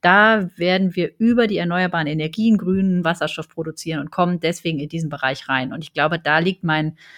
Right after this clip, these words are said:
besonderes Interesse am Wasserstoff. Und was ich gemacht habe mit der Elektrotechnik, ist eigentlich, dass ich nochmal in der Physik gearbeitet habe und dann in die Energiewirtschaft gegangen bin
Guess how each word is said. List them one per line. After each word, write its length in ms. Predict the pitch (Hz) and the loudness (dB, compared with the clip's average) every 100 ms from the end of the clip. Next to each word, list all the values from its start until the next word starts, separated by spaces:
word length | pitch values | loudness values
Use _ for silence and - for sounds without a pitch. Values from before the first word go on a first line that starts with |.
| - | -20
besonderes 320 | - 160 160 160 | -2 0 0 -2
Interesse 400 | 175 - 151 143 | -6 -6 -4 -6
am 100 | 147 | -6
Wasserstoff. 580 | 143 - - 139 120 _ _ - - _ | -6 -6 -8 -8 -10 _ _ -20 -20 _
Und 360 | 175 170 160 - | 0 2 0 -2
was 160 | 156 | -2
ich 220 | - 156 | -6 -12
gemacht 320 | - 151 208 277 | -4 0 2 4
habe 120 | 240 | 2
mit 120 | 226 | 2
der 80 | 220 | 0
Elektrotechnik, 640 | 196 196 196 190 - 190 | 0 -2 -6 -4 -4 -6
ist 120 | - | -6
eigentlich, 320 | - 170 185 170 | -4 -2 -2 -2
dass 160 | 170 | -4
ich 120 | 170 | -4
nochmal 240 | 165 160 151 | -4 -4 -4
in 80 | 147 | -4
der 100 | 139 | -6
Physik 300 | 151 156 - | -6 -8 -6
gearbeitet 500 | - 208 220 220 - | -6 -4 -4 -6 -6
habe 220 | 240 - | -6 -6
und 240 | 165 165 | -8 0
dann 240 | 170 190 220 | 4 6 4
in 160 | 190 | 4
die 80 | 160 | 0
Energiewirtschaft 720 | 165 165 170 175 185 - 196 | 0 0 -2 -4 -6 -6 -10
gegangen 360 | - 196 202 208 | -10 -6 -4 -2
bin 320 | 220 226 233 | 0 0 0